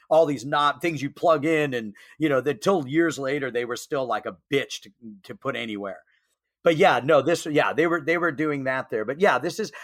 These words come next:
I'd say this is the, this is the other song that Paul Roth, this is the one that people usually think is the reason that Paul didn't do the record, was 'cause he was like, because he, 'cause they talked about how he said, like, it was, like, goddamn cocktail music.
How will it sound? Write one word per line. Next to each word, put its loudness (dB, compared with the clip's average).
I'd 2
say 0
this -2
is -4
the, -6
this -4
is -4
the 0
other 2
song 0
that -4
Paul 4
Roth, 4
this 0
is -4
the 2
one 2
that -2
people -2
usually -2
think -12
is -8
the -10
reason -10
that -8
Paul 0
didn't -8
do -12
the -6
record, -8
was 2
'cause 2
he -4
was -4
like, -4
because -6
he, -4
'cause -2
they 0
talked 2
about -2
how 2
he -6
said, -4
like, -6
it -14
was, -12
like, -10
goddamn -2
cocktail -4
music. -12